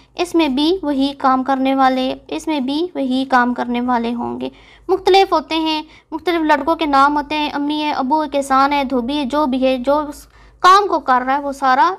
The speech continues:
इस कैटेगरी में आएगा। वर्ब तीनों में लगेंगे, लेकिन तीनों का थोड़ा सा फ़र्क होगा। इसमें आएगा फर्स्ट फॉर्म।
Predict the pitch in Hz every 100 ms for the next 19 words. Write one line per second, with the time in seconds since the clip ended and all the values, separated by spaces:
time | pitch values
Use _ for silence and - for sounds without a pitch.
0 | - 294 - 254 254 247 254 247 - 247
1 | 247 - - _ _ _ _ 247 285 330
2 | 392 - 302 285 269 226 214 226 226 247
3 | 247 262 285 311 311 302 320 339 294 262
4 | 269 269 339 - - 262 240 240 208 -
5 | - _ _ _ - 311 339 330 285 277
6 | 302 339 - - 294 294 - 240 - -